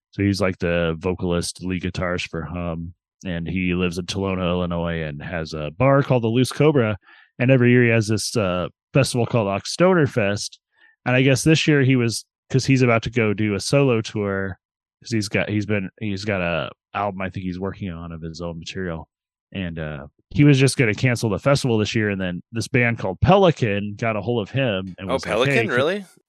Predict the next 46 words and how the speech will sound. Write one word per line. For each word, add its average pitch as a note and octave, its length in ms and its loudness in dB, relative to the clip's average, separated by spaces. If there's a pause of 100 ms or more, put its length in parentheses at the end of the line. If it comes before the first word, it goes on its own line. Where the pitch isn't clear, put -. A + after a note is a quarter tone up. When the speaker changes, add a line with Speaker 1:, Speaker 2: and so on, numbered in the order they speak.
(120)
Speaker 2:
My B2 160 0
old, C3+ 240 0
uh, A#2+ 240 6
upstairs B2 420 -4
neighbor, A#2 500 0
you G#2+ 140 -8
know, G2 80 -4
Tony, A#2 320 -6
loved F2+ 320 -6
Pelican. D#2+ 460 -12 (220)
I - 20 -20
was - 120 -20
like, - 120 -20
"What F2 100 -18
is - 120 -10
Speaker 1:
Yeah, C3 260 4
Speaker 2:
this?" G2 140 -2
Speaker 1:
they D3 140 6
were D3+ 80 8
like, B2+ 160 4
"Can D#3+ 160 6
we G#3 100 6
play B3+ 180 6
Oktoberfest E3 760 2
this E3 220 -2
year?" E3 420 2
Like, B2 160 2
they C#3 160 4
reached D3 260 4
out A#2+ 140 2
to A#2 60 0
him, A#2+ 240 0
so G#2+ 140 -6
he's G2+ 140 -4
like, F#2+ 140 -6
"Well, A2+ 180 -2
Pelican B2 460 0
wants G2+ 180 -8
to F2+ 80 -16
play, F2+ 280 -6
so E2 160 -12
I E2 60 -12
guess F2 200 -10
I F2 80 -12
have E2+ 240 -14
to D2+ 220 -14